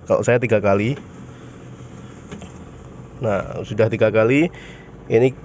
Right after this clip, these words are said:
kita masih injak sedikit, lalu kita nyalakan mesinnya. Bismillahirrahmanirrahim.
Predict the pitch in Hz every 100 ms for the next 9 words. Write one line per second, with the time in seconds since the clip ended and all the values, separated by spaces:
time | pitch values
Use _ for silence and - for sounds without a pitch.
0 | - - 131 135 131 135 123 120 - -
1 | - 117 107 160 170 - - 113 110 113
2 | 113 107 101 104 101 104 92 92 - -
3 | - 123 175 151 143 135 117 113 104 92
4 | 92